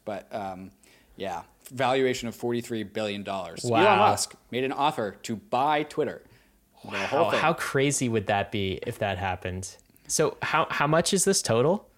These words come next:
Speaker 1: I
Speaker 2: Do we
Speaker 1: don't
Speaker 2: know how
Speaker 1: know.
Speaker 2: much this is?
Speaker 1: I don't know. I don't
Speaker 2: Oh,
Speaker 1: know.
Speaker 2: forty-three billion dollars, David. It's forty-three billion dollars.
Speaker 1: Oh my God.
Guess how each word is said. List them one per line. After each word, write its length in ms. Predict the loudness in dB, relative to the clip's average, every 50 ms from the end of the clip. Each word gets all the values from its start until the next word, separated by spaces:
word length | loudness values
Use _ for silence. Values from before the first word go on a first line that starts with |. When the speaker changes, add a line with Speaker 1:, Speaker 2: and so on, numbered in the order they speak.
| _ _ _ _ _ _ _ _ _ _ _ _ _ _ _ _ _ _ _ _ _ _ _ _ _ _ _ _
Speaker 1:
I 180 | -4 -2 -2 0
Speaker 2:
Do 80 | 2 2
we 40 |
Speaker 1:
don't 80 | 2 4
Speaker 2:
know 40 | 4
how 40 | 4
Speaker 1:
know. 40 | 2
Speaker 2:
much 180 | 2 0 0 -2
this 180 | -2 -2 -2
is? 280 | -2 -2 -4 -4 -8 -10 -12 -12
Speaker 1:
I 100 | -12 -10
don't 120 | -10 -12
know. 60 | -14 -16
I 480 | -16 -16 -18 _ _ _ _ _ -18
don't 100 | -12 0 4
Speaker 2:
Oh, 40 | 4
Speaker 1:
know. 60 | 4
Speaker 2:
forty-three 540 | 4 4 6 6 8 8 6 6 4 4 4
billion 360 | 6 6 6 6 6 6 6
dollars, 440 | 6 6 6 6 4 2 0 -2 -2
David. 280 | -2 -2 -2 -2 -4
It's 180 | -6 -6 -8 -8
forty-three 520 | -8 -6 -2 0 0 0 0 0 -2 -2
billion 300 | 0 2 2 2 2 2
dollars. 340 | 0 0 0 -2 -2 -4 -4 -6
Speaker 1:
Oh 60 | -8
my 60 | -8
God. 60 | -10